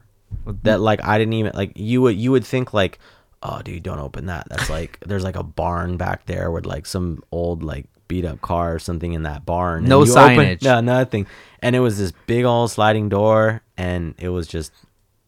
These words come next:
Speaker 2: restaurant going on with tons of people. You're like,
Speaker 1: <laughs>
Speaker 2: "All right, okay," you know?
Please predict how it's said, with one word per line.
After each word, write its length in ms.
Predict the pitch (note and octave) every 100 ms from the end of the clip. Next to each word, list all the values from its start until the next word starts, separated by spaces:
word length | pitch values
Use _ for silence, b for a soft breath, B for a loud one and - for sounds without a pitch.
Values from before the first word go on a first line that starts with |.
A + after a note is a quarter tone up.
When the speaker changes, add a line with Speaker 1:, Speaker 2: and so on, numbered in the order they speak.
| _ -
Speaker 2:
restaurant 880 | F2+ G2 G#2+ A2 G#2+ - F#2 F2+ F#2+
going 220 | F#2+ F#2
on 140 | F#2
with 140 | F#2 F2
tons 300 | - D3 A2+
of 60 |
people. 360 | A#2 A2+ A#4+ G2
You're 80 | F#2+
like, 180 | F#2+ - - _
Speaker 1:
<laughs> 180 | _
Speaker 2:
"All 140 | - G3
right, 320 | A#3 B3 A#3+
okay," 420 | A#3+ - F3 A3 _ -
you 80 | C3
know? 340 | C3 D3+ F4+